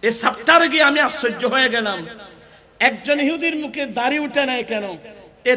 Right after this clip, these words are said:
তথ্য পর্যন্ত কোরআন শরীফে আছে। আমাদের অনেক হুজুরা বলে, "মিলাদুন নবী কোরআন শরীফে নেই।"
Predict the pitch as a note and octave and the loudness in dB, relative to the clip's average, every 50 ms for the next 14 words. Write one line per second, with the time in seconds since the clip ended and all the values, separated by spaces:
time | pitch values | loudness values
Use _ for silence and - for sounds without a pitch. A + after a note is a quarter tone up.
0 | B3 - B3 A3+ A#3 B3+ A#3+ B3 A#3 F#3+ A#3 A3 F3+ G3 A#3 A3 A3+ A#3 A#3 A3+ | 0 -2 -6 -6 -6 -4 -4 -4 -2 -2 -4 -4 -4 -6 -8 -6 -6 -8 -6 -4
1 | - A3+ A3+ A3+ A3+ - B3 B3+ B3+ B3 A3+ A#3 A3 G#3 F#3+ - G#3+ G#3 F#3+ - | -2 0 0 0 0 0 0 2 2 2 0 0 0 -2 -2 -6 -8 -8 -8 -10
2 | - - - - - - - - - - G#3 G#3+ A3+ A#3+ A3+ A#3+ A#3+ A#3 A3+ A3+ | -12 -14 -20 -20 -20 -20 -20 -14 -8 -6 -4 0 0 0 0 0 0 0 0 0
3 | A3+ A#3 - - A#3+ B3 A3 G3+ A3 G#3+ G#3+ G#3 G3+ A#3+ B3 D4 E4+ D#4+ D4 B3+ | -2 -4 -6 -6 -8 -8 -6 -4 -4 -2 -4 -4 -4 -2 0 2 2 2 2 -2
4 | A3 C4 D#4 E4+ D#4+ C#4+ - - - - - E3 - C#4+ D4 C4 - A#3+ A3+ B3+ | -6 -12 -14 -14 -16 -16 -18 -20 -20 -18 -16 -14 -10 -8 -8 -8 -6 -4 -2 0
5 | B3+ B3+ A#3+ A#3+ A#3 A3+ - A3 A3+ A3+ A3 G#3 G#3 G#3+ G#3+ G#3 G#3 G3 G3+ G3 | 0 0 0 0 0 -2 -2 -4 -4 -4 -4 -6 -6 -8 -6 -6 -6 -6 -6 -8
6 | G3+ G#3+ G3+ G3+ G3 G3+ F#3+ F#3 F3 | -8 -8 -8 -8 -8 -10 -10 -8 -6